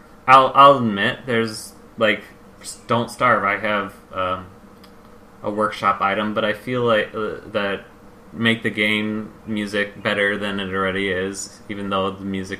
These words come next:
in there is fantastic, but I make it more <laughs> fantastic. Um, map, a mini map, like, you could literally hit tab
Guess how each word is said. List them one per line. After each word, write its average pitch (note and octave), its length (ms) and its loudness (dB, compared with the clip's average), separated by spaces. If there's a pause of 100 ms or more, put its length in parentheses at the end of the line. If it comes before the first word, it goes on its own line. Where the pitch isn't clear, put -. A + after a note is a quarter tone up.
(160)
in F#2+ 180 -10
there G2 220 -4
is F#2 140 -6
fantastic, F#2+ 840 -4 (440)
but A2 120 2
I G#2+ 80 4
make G2+ 240 0
it G2+ 180 -4
more F#2+ 200 -4
<laughs> - 160 -10
fantastic. - 760 -4 (420)
Um, A2 640 4 (760)
map, B2 520 4
a A#2+ 120 -2
mini A#2 320 4
map, B2+ 420 4
like, G#2 280 2 (200)
you A#2+ 140 -2
could A2+ 380 -4
literally A#2+ 480 -2
hit - 340 -6
tab F#2 500 0